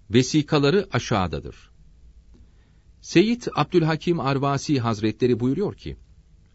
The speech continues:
"Meleklerin, peygamberlerin, evliyanın ve salih müminlerin ruhları,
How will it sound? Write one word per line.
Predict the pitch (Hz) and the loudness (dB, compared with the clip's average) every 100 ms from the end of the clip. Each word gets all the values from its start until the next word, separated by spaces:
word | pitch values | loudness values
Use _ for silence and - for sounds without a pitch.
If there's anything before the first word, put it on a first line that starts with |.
| - - - - | -20 -20 -16 -2
"Meleklerin, | 113 160 175 185 190 208 - - - | 2 2 2 2 2 0 -6 -20 -2
peygamberlerin, | 135 123 123 113 104 95 87 76 95 131 - - - | 4 6 4 0 0 0 -2 -4 -6 -10 -18 -14 0
evliyanın | 117 120 127 127 139 175 | 2 4 2 2 0 0
ve | 139 143 | 0 -2
salih | - 123 127 185 156 | -2 0 0 -2 -2
müminlerin | 123 120 117 107 107 110 98 | 2 4 4 4 2 2 0
ruhları, | 98 92 82 73 | -2 -2 -4 -8